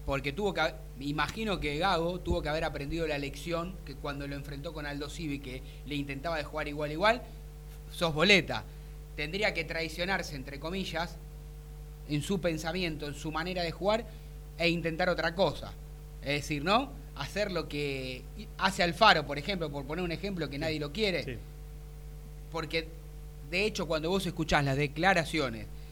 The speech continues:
Speaker 1: del técnico de River, él mismo te dice que a ellos les conviene los equipos que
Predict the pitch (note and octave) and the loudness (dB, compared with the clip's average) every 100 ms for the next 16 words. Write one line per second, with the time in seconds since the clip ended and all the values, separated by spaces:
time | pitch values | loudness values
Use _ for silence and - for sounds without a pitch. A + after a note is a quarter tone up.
0 | - - - A#2 B2+ B2+ D#3 D3+ D3+ D#3 | -12 -12 -12 -6 -4 -2 0 0 2 2
1 | E3 F3+ G3+ A3+ - - - - - - | 4 4 4 2 -6 -12 -12 -12 -10 -10
2 | - D#3 D#3+ G#3 D#3+ C3 C3 B2 A#2 G#2+ | -6 -4 0 2 2 0 -2 -4 -6 -8
3 | B2 C3+ D3 F3 E3+ D3+ C#3 E3 F#3+ F#3+ | -6 -2 2 2 0 -2 -2 0 0 -2
4 | E3+ E3+ G3 G#3+ F3+ G3 G#3+ D3 D3 C3+ | -2 0 4 6 6 4 0 -4 -4 -6
5 | E3+ F3 - D3+ F3+ | -6 -6 -4 0 0